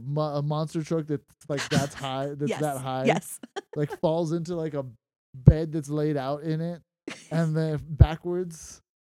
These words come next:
Speaker 1: and then drives off into the, the
Speaker 2: Into
Speaker 1: s-,
Speaker 2: the desert.
Speaker 1: into the
Speaker 2: <laughs>
Speaker 1: rising sun, because this is the start of the day for Shotzi Blackheart. But she, like,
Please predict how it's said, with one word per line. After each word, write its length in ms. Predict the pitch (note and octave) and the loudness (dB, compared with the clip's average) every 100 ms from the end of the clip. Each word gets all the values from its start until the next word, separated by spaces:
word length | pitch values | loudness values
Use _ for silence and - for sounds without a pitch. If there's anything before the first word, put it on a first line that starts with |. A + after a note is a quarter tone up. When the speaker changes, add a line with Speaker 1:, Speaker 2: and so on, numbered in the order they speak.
| - | -6
Speaker 1:
and 200 | E3 E3+ D#3+ | 0 2 4
then 520 | E3 D#3+ D#3 D3+ C#3 - _ _ - | 2 2 0 -2 -4 -10 _ _ -4
drives 320 | D#3+ C#3 C3+ | -2 0 -2
off 480 | B2+ B2+ - - - _ - | -4 -6 -10 -12 -12 _ -8
into 260 | D#3 C#3 C#3+ | -6 -4 -6
the, 420 | C3+ B2+ B2 A#2 - _ _ _ _ _ _ _ _ D#3 | -4 -4 -6 -10 -16 _ _ _ _ _ _ _ _ 0
the 60 | |
Speaker 2:
Into 160 | A3+ A#3 | 4 4
Speaker 1:
s-, 40 | |
Speaker 2:
the 80 | G3+ | 4
desert. 420 | F#3+ F4 - - - F#3+ | 4 2 0 -8 -12 -4
Speaker 1:
into 280 | G#3+ F3 F3+ | -4 -2 0
the 400 | E3 B3+ C4+ - - - F3+ | 4 6 6 4 0 0 2
Speaker 2:
<laughs> 100 | D#3+ | 2
Speaker 1:
rising 400 | D#3+ E3 D#3 D3+ | 2 2 2 -2
sun, 380 | - C#3+ C3+ C3+ - E3 | -2 -2 -2 -8 -8 -6
because 240 | D3+ G3 G3+ | 0 2 2
this 220 | A3 F#3+ | 0 0
is 160 | A3 F#3 | 0 0
the 140 | G3+ | -2
start 440 | - - F3+ F3 E3 | -2 -2 0 0 -2
of 140 | D#3 | -2
the 100 | D3+ | -2
day 200 | C#3+ C#3+ | 0 0
for 160 | C#3 C#3 | -2 -6
Shotzi 380 | B2+ B2 A2+ B2 | -6 -6 -8 -12
Blackheart. 460 | A2 G#2+ - B2 B2 D3+ - F3 - | -12 -14 -14 -14 -14 -20 -20 -10 0
But 160 | F#3 | 0
she, 280 | E3+ A3 A3 F3+ - _ _ _ - | 0 -4 -6 -8 -20 _ _ _ 0
like, 180 | F#3 | 0